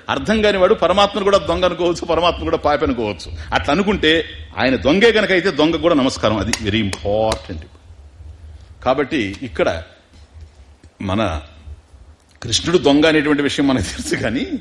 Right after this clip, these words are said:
శివుడు దొంగని మీరు వినుండరు ఇప్పటి వరకు. ఏముంది పాపం ఆయన దొంగతనం చేయడానికి, విషం మింగినవాడు.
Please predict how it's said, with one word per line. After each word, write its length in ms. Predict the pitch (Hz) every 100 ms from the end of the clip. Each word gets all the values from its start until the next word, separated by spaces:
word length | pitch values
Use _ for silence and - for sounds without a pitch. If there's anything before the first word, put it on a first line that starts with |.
| - - - - -
శివుడు 280 | 120 180
దొంగని 320 | 143 139 139 127
మీరు 160 | 120
వినుండరు 360 | 117 117 101 87
ఇప్పటి 240 | 82 85
వరకు. 240 | 80 80 87 - - - - - - - - - - -
ఏముంది 300 | 117 147 156
పాపం 220 | 131 120
ఆయన 140 | 120 104
దొంగతనం 380 | 110 117 110 98
చేయడానికి, 280 | 92 90
విషం 180 | 95 104
మింగినవాడు. 420 | 98 87 76 76